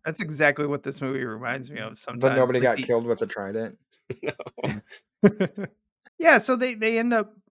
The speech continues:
Speaker 1: taking the Emerald cabs. They go to save Tyrone in a pretty crazy chase scene with, like, people shooting at each other and everything.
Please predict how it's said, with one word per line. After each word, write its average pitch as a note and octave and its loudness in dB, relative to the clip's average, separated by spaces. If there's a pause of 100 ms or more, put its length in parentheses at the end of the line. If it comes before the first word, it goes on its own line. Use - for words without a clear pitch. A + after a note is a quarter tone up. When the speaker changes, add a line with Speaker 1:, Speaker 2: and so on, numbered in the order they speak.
(220)
Speaker 1:
taking F#3+ 0
the F3 -2
Emerald D#3+ -2
cabs. C#3+ 2
They D3+ -4
go E3 2
to F3 0
save D#3+ -2
Tyrone C#3 -2
in C3+ -8
a C#3+ -12
pretty D#3+ -4
crazy C#3+ -2
chase C#3 -4
scene C#3 -4
with, C3+ -12
like, C3+ -8
people C#3+ -6
shooting C#3 -6
at C#3 -2
each D3 -8
other C3+ 0
and C#3 -4
everything. C#3 -4